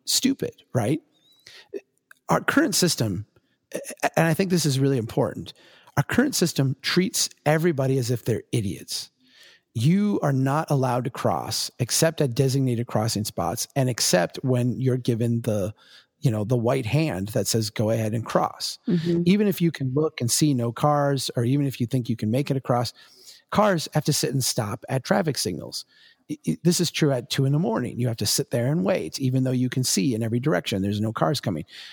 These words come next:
Speaker 1: Y-, you're treated like an idiot who can't decide for themselves what to do. Automated vehicles, um,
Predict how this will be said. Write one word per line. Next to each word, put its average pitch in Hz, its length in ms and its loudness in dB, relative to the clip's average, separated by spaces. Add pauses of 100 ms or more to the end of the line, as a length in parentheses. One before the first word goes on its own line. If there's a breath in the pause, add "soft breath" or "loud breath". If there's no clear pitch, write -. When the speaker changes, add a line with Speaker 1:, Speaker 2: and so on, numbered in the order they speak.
(120)
Speaker 1:
Y-, 143 200 2
you're 185 180 4
treated 151 400 2
like 117 180 -4
an 143 120 2
idiot 147 640 0
who 139 160 4
can't - 380 -2 (120)
decide 113 680 0
for 123 100 -2
themselves 123 580 0
what 113 140 -2
to 165 100 -2
do. 330 420 -2 (760 loud breath)
Automated 190 440 4
vehicles, 127 640 -2 (180)
um, 127 320 0